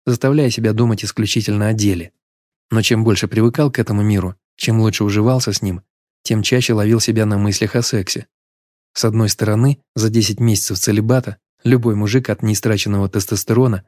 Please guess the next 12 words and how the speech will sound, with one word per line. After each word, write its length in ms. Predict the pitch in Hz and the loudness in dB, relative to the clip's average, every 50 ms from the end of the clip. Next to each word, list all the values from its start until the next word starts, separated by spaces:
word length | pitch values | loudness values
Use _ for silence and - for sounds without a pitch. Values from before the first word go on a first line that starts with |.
| _ _ | _ _
на 140 | - 127 131 | 0 2 2
дерево 320 | 123 123 120 107 104 101 101 | 4 4 2 2 2 0 0
лезть 240 | 98 98 92 - | 0 0 -2 -2
начнет. 360 | 107 98 - - 107 95 90 - _ _ _ _ _ _ _ _ _ _ - | -4 -4 -2 -2 -2 -4 -4 -6 _ _ _ _ _ _ _ _ _ _ -4
Пожалуй, 380 | - 131 131 156 156 147 127 | -2 0 2 2 2 2 2
надо 220 | 117 117 117 113 117 | 2 0 0 0 2
будет 240 | 113 113 113 110 - | 2 2 2 2 2
найти 240 | 120 135 - 123 | 0 0 -2 -2
какой-нибудь 580 | 107 - 104 98 - 107 104 104 98 101 - - | -4 -4 -4 -4 -2 -2 0 0 0 -2 -2 -2
малонаселенный 720 | 113 107 104 101 101 101 104 - 117 110 113 104 98 101 | -2 0 0 0 0 0 0 0 0 2 2 2 2 0
гражданский 540 | 98 104 101 101 98 107 104 101 - - 104 | 0 0 0 0 0 0 -2 -2 -2 -2 -2
лоскут, 420 | 101 104 104 - - 123 131 - | -2 -2 -2 -2 -2 -2 -2 -4